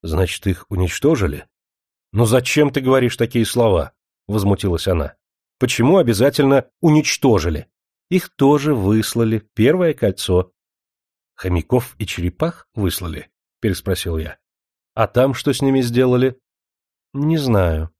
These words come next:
сказала она неохотно. "Может быть, там их съели.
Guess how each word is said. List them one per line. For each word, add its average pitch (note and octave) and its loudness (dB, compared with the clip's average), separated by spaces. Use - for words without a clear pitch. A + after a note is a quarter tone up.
сказала F#2+ -2
она F2+ 0
неохотно. E2+ -6
"Может F3 0
быть, D3+ -4
там G3+ 0
их - -8
съели. F#2+ -2